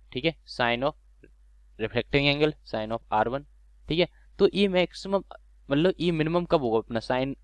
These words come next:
R क्या है, इंक्रीजिंग फंक्शन है ज़ीरो से नाइंटी डिग्री के लिए, तो ये अपना कब होगा, ये मैक्स मिनिमम कब होगा, जब ये वाला टर्म अपना मैक्सिमम होगा, मीन्स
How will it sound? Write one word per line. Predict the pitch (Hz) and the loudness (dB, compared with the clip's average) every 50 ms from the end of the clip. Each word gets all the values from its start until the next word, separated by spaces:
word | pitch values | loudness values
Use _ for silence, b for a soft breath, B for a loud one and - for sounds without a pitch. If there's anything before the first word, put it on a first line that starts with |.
| - - - 120 | -10 0 4 6
R | 127 131 135 - | 6 6 4 2
क्या | - 147 143 | 2 4 4
है, | 131 104 | 4 2
इंक्रीजिंग | - 113 113 - 123 127 135 147 143 143 | 0 -2 -6 -4 -4 -2 -2 -2 -4 -4
फंक्शन | 147 143 143 - 156 165 | -4 -4 -4 -4 -2 -2
है | 170 151 - _ _ _ _ _ _ - - _ - 180 - - - - - - | -2 -4 -4 _ _ _ _ _ _ -20 -20 _ -20 -20 -20 -20 -20 -20 -20 -16
ज़ीरो | 110 110 113 127 131 131 | -8 -6 -2 -2 -2 -2
से | - - 170 175 - - - - - - - - - - | -2 -2 -4 -4 -6 -12 -20 -20 -20 -20 -20 -20 -8 0
नाइंटी | 123 123 131 139 151 | 2 2 2 2 0
डिग्री | 147 156 151 160 156 | -2 0 0 -2 -2
के | - 147 | -2 -2
लिए, | 147 143 139 | -2 -2 -2
तो | - 135 | -2 -4
ये | - 135 151 | 0 2 2
अपना | 156 - - 156 156 156 | 2 2 0 -2 -2 -2
कब | - - 160 151 | 0 0 0 0
होगा, | 143 131 107 95 85 - - - - - - - - - _ _ _ - - - - - - - - - - | 0 0 0 0 -2 -2 -6 -14 -20 -20 -20 -20 -20 -20 _ _ _ -20 -20 -20 -20 -20 -20 -20 -20 -8 -4
ये | - 139 135 | -2 0 2
मैक्स | 131 131 127 - - - - - - - - - - - - - - - | 2 0 0 -2 -6 -16 -18 -18 -20 -20 -20 -20 -20 -20 -20 -20 -20 -14
मिनिमम | 120 120 127 127 131 131 139 147 156 | -8 -4 0 0 2 2 2 0 2
कब | - 156 147 | 4 4 4
होगा, | 156 160 143 147 | 4 2 2 2
जब | 135 131 127 | 2 2 2
ये | 117 131 131 | 4 6 8
वाला | 131 127 127 127 120 - - - - | 8 10 10 8 6 4 -2 -4 -2
टर्म | 123 123 | -2 -2
अपना | 123 120 - 127 120 | -2 -4 -2 -2 0
मैक्सिमम | 117 120 120 - - - 151 151 | 2 2 0 0 -2 -6 -6 -4
होगा, | 151 151 151 156 147 127 | -2 -2 0 -2 -2 -2
मीन्स | 117 123 127 | -6 -8 -8